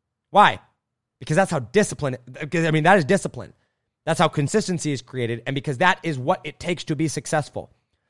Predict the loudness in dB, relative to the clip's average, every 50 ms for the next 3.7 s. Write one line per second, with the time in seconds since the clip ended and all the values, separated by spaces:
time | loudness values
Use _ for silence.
0 | _ _ _ -8 -6 -6 0 2 4 4 4 2 2 2 2 2 0 -4 -10 _
1 | _ _ _ _ _ _ _ _ _ _ 8 10 10 10 10 10 8 6 6 6
2 | 2 -2 0 4 4 4 4 4 -2 -8 -14 -16 -18 _ _ _ _ _ _ -2
3 | 0 2 2 2 0 0 -2 -2 -2 -2 -4 -6 -10 -12